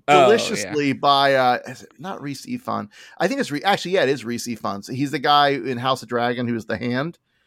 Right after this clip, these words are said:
Speaker 2: and he's been a bunch of other things, uh, o-, over the years. Anyway, that scene with Ralph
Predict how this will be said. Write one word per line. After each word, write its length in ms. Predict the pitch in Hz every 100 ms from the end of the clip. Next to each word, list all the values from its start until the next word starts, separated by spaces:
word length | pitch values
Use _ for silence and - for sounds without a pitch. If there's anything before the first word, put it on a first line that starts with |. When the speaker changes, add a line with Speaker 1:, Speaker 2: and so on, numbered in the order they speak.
| _
Speaker 2:
and 100 | 131
he's 120 | 143 127
been 160 | 151
a 40 | 120
bunch 220 | 117 104
of 60 |
other 180 | 104 101
things, 360 | 101 95 95 -
uh, 260 | 98 90 - -
o-, 100 | -
over 120 | 110
the 80 | 107
years. 140 | 101 170
Anyway, 300 | 190 139 107 _ _ _ _ _ _ _
that 360 | 135 165 285 -
scene 600 | - 208 208 160 131 117
with 220 | 147 143
Ralph 420 | 123 127 165 240